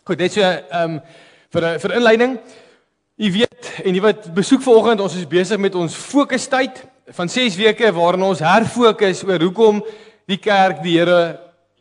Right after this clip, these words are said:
hoekom die Here die kerk op aarde gesit het. Eh, wat is sy doel daarmee, nê? Ehm, eh, hoekom het hy ons geroep? En ons het al gekyk na verskeie, eh, eh, temas. Ons het begin deur te kyk na God se missie.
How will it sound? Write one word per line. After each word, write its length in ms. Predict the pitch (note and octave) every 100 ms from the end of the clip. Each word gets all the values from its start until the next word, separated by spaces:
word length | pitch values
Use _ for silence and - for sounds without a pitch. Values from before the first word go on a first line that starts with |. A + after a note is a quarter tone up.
| _ -
hoekom 320 | D#3+ A#3 G#3
die 160 | F3+
Here 140 | F#3+ G3+
die 80 | G3
kerk 240 | G3+ F#3
op 120 | E3+
aarde 280 | D#3+ E3+ D#3+
gesit 340 | D3 - D#3
het. 200 | G#2+ G2+
Eh, 140 | - A2+
wat 140 | D3+ E3
is 80 |
sy 120 | F3+ E3+
doel 260 | D#3 G3+
daarmee, 380 | F#3 D#3 C3+ A#2+
nê? 280 | B2+ A#2 A#2
Ehm, 360 | C#3 B2+ B2 B2 _ _ _
eh, 220 | - C3 B2
hoekom 520 | - D3 C#3 F3+ G3
het 120 | G3
hy 120 | F#3+
ons 220 | F#3 F#3
geroep? 320 | - F3+ F3 E3+
En 100 | E3+
ons 140 | F#3
het 80 | F3+
al 100 | G3+
gekyk 480 | G3 G3+ A3+ A3 -
na 100 | D#3+
verskeie, 440 | - - G#3+ G#3
eh, 460 | F#3+ E3 - - C#3 B2 - - -
eh, 220 | C3+ B2+ -
temas. 440 | A#3+ A#3+ A#3 - - - - -
Ons 100 | D3+
het 80 |
begin 300 | D#3 - A3
deur 160 | F#3+ F#3
te 80 | F#3+
kyk 240 | G#3 F#3
na 80 | D#3
God 240 | - F3+
se 140 | - D#3+
missie. 520 | F3 G#3+ C4 A3+ -